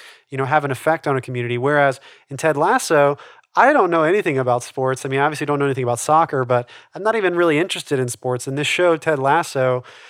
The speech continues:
really isn't interested in plays or sports either. It's about that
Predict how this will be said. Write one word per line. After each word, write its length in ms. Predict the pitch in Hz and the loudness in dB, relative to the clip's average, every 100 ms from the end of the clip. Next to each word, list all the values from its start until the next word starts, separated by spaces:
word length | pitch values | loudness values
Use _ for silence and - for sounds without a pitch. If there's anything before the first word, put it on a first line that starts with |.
| - _ | -20 _
really 300 | 160 190 175 | 0 0 2
isn't 240 | 160 151 | 0 0
interested 440 | 147 143 143 151 135 | -2 -4 -6 -4 -2
in 140 | 127 | -4
plays 460 | 120 143 135 139 131 | -2 0 2 2 -2
or 80 | 123 | -6
sports 420 | - 135 127 - | -6 -4 -4 -6
either. 460 | 202 185 156 123 | -12 -6 -2 -2
It's 220 | 117 123 156 | -4 -4 -6
about 640 | 131 135 139 139 147 _ | -4 -4 -2 -2 -2 _
that 520 | 120 131 131 131 139 | -6 -2 0 0 -2